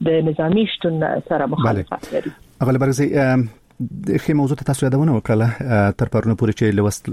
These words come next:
Speaker 2: له طالبانو سره، آه، د سیمې هیوادونو په تیره بیا، آه، روسیه او ایران، آه، پالل کول، آه، په وروستیو کې یو څه
Speaker 1: نه، په
Speaker 2: په
Speaker 1: وخت پورې.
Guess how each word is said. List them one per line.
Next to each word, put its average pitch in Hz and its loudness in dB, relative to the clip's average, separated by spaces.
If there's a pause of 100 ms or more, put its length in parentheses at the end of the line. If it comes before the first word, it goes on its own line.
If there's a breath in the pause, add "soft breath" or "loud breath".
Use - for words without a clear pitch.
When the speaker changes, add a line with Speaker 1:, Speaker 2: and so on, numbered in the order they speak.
(140)
Speaker 2:
له 104 4
طالبانو 107 0
سره، 104 0
آه، 101 0
د 98 0
سیمې 107 2
هیوادونو 98 2
په - -8
تیره 95 2
بیا، 95 2
آه، 95 0
روسیه 95 0
او 98 2
ایران، 101 2 (640 loud breath)
آه، 101 4 (320)
پالل 110 2 (220)
کول، 110 2 (140)
آه، 98 0 (500)
په 113 2
وروستیو 101 2
کې - -2
یو 101 2
څه 160 -2
Speaker 1:
نه، 160 0
په 214 -6
Speaker 2:
په 208 2
Speaker 1:
وخت - -6
پورې. 180 0